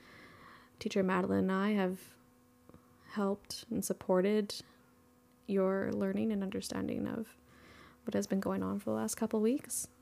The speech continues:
And, uh, we will do everything we can to support you and your learning and your journey. Um,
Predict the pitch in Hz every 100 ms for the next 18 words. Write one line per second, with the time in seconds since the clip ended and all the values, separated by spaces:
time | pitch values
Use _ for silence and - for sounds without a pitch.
0 | - - 202 202 196 202 208 - 214 220
1 | 226 214 - _ _ _ _ _ - 185
2 | 196 196 190 208 190 - 196 196 202 202
3 | 196 214 208 - - - - 196 - 190
4 | 233 247 202 196 202 190 208 208 208 214
5 | 196 - 208 208 208 202 - - - -
6 | - - - - - - - - -